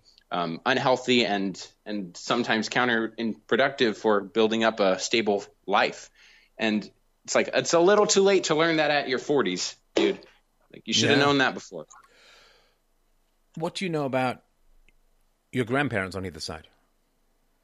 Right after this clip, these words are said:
Speaker 1: Oh, yeah, that explains a lot, um, when I go into that. On my mom's side, it was tough. I know that there was a lot of, um, it, it wasn't, it was a mixture of being old school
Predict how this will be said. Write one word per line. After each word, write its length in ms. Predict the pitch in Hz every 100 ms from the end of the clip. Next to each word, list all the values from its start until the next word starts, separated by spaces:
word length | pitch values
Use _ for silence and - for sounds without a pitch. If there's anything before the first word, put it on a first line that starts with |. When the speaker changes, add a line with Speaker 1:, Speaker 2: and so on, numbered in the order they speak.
| _ _ _ _ _ -
Speaker 1:
Oh, 280 | 139 127 95
yeah, 340 | 120 123 104
that 200 | 101 143
explains 380 | 151 - 156 135
a 40 | 101
lot, 360 | 92 92 92 - - -
um, 260 | 101 101 95
when 120 | 107
I 60 | 101
go 180 | 104 107
into 160 | 104
that. 220 | 90 85 - - _ -
On 140 | 113
my 340 | 127 131 123 110
mom's 380 | 110 117 135 151
side, 420 | 165 170 180 -
it 160 | 131 131
was 520 | 131 127 117 110 - - _ _ _ _ _ _ _ -
tough. 520 | - 90 - - - _ _ _
I 100 | -
know 160 | 117 139
that 180 | 131 123
there 100 | 123
was 200 | 123 117
a 80 | 110
lot 240 | 110 107
of, 160 | 101 98
um, 340 | 92 87 87 - _ _ _ _ _ _
it, 100 | 120 107 90
it 100 | 101 107
wasn't, 560 | 117 139 131 127 113 - - -
it 80 | 139
was 260 | 156 143 - _ _ _ _ _ -
a 80 | 131
mixture 520 | 156 190 - 208 208
of 80 | 151
being 220 | 151 131 - -
old 260 | 123 131 156
school 460 | - 185 196 220